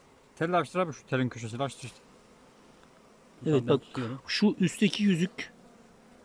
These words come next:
Speaker 2: şu üstteki yüzük güzel demiştim. Zaten
Speaker 3: Evet, çık-,
Speaker 2: çıkmış.
Speaker 3: çıkan
Speaker 1: Tamam,
Speaker 3: anlamda.
Speaker 1: çıkmış.
Speaker 2: Bir de altında var zaten, o altındakini kesmeye çalışıyor.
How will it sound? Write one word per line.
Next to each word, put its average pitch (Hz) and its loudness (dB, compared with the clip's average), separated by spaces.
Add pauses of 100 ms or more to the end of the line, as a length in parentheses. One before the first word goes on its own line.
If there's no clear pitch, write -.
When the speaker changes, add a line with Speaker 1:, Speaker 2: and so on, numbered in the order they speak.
(380)
Speaker 2:
şu - -16
üstteki - -6
yüzük 143 -4
güzel 156 4
demiştim. 127 0 (160)
Zaten 135 -2
Speaker 3:
Evet, 135 0
çık-, - -4
Speaker 2:
çıkmış. 127 0
Speaker 3:
çıkan - -12
Speaker 1:
Tamam, 117 -6
Speaker 3:
anlamda. 165 0
Speaker 1:
çıkmış. - -10 (800)
Speaker 2:
Bir 170 -2
de 170 2
altında 170 6
var 135 6
zaten, 147 4
o 165 6
altındakini 175 6
kesmeye 147 4
çalışıyor. 127 0